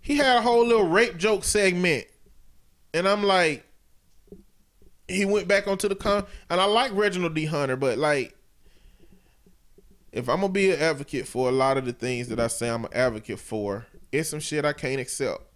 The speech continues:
You know what I'm saying? But I don't know if accept means just, you know, stop listening altogether and say, "Fuck that nigga," or if it means, "Well, I ain't put no money in your pockets,"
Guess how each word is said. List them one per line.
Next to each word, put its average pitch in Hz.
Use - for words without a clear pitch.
You 123
know 120
what 127
I'm 127
saying? 120
But 123
I 143
don't 151
know 139
if 131
accept 135
means 139
just, 123
you 110
know, 107
stop -
listening 123
altogether 127
and 110
say, 123
"Fuck 131
that 135
nigga," 143
or 131
if 123
it 127
means, 120
"Well, 104
I 131
ain't 139
put 147
no 147
money 143
in 139
your 180
pockets," -